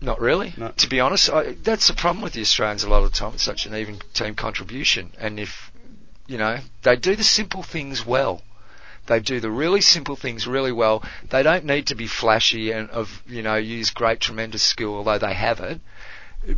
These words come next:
Speaker 1: because they do team things really, really well. And it's the simple things. They pass well, they trap well, and they tackle well.
Speaker 2: Yeah, and they work hard for each other.
Speaker 1: Real hard.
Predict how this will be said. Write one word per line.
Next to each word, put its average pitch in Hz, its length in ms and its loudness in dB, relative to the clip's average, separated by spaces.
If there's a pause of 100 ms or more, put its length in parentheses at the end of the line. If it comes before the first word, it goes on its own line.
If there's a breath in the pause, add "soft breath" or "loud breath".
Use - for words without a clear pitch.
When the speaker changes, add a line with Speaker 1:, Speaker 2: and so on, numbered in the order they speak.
(120)
Speaker 1:
because 139 380 2
they 123 100 4
do 120 220 -2
team 139 380 0
things 110 440 -6
really, 117 500 0
really 104 400 -2
well. 104 220 0
And 104 140 -4
it's - 140 -2
the - 60 -2
simple 113 300 -2
things. 95 380 -8
They 101 120 -2
pass - 520 -2
well, 104 240 -2 (240 loud breath)
they 104 160 -2
trap - 400 2
well, 107 280 2 (260 loud breath)
and 113 200 -2
they 113 120 0
tackle 113 540 -6
well. 69 320 -8
Speaker 2:
Yeah, 78 120 -6 (140)
and 85 160 2
they 80 120 2
work 78 400 2
hard 73 300 2
for 65 140 -4
each 60 180 -8
other. 62 180 -8
Speaker 1:
Real 123 280 2
hard. 98 320 2